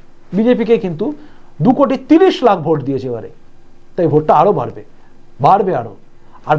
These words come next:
বাড়লেই পরিবর্তন হবে। আর তাই পরিবর্তনের জন্য দরকার কিন্তু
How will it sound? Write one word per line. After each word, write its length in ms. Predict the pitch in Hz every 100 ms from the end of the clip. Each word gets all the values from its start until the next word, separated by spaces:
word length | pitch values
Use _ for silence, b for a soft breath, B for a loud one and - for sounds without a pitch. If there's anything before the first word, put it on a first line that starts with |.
| 156
বাড়লেই 320 | 175 214 285 - - - - - -
পরিবর্তন 420 | 185 190 165 156
হবে। 240 | 131 107 117 B B -
আর 60 | -
তাই 120 | 247 247
পরিবর্তনের 540 | 285 311 330 330 311
জন্য 140 | 269 262 220
দরকার 220 | 214 247
কিন্তু 220 | 220 208